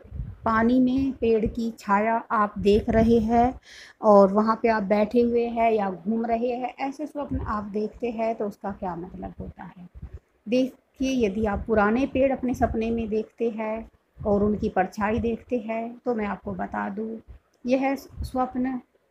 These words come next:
आपके उसे जीवन में, जो स्वप्न देख रहा है उसे जीवन में कठिनाइयों का, मुश्किलों का सामना करना पड़ता है।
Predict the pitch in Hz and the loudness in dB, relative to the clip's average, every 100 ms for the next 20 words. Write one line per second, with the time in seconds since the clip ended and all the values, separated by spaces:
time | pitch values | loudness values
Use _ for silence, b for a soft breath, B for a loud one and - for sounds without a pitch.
0 | _ 233 240 - 254 262 - _ _ - | _ -6 -6 -4 -4 -4 -8 _ _ -20
1 | - _ _ _ - - _ _ _ 262 | -20 _ _ _ -20 -20 _ _ _ -4
2 | 294 320 339 233 233 269 277 294 269 233 | -2 0 0 0 -2 0 2 2 2 0
3 | 214 208 - 240 277 294 - _ 247 247 | -4 -6 -10 -2 0 0 -4 _ -4 -2
4 | 262 208 196 196 226 220 233 233 226 247 | -2 2 0 2 -2 -2 -4 -2 -2 -4
5 | - 202 233 196 - 208 214 220 226 226 | -8 -2 2 2 0 -4 -2 -4 -4 -4
6 | 233 - B B B _ 233 233 254 277 | -6 -10 B B B _ -2 0 0 0
7 | 277 285 285 285 262 277 - 277 285 277 | 0 -2 -2 0 0 0 -4 -2 0 0
8 | 262 233 208 208 208 214 208 208 - 190 | -2 -2 -2 0 -2 -2 -2 -4 -6 -10
9 | - 220 214 220 226 | -8 -10 -8 -8 -10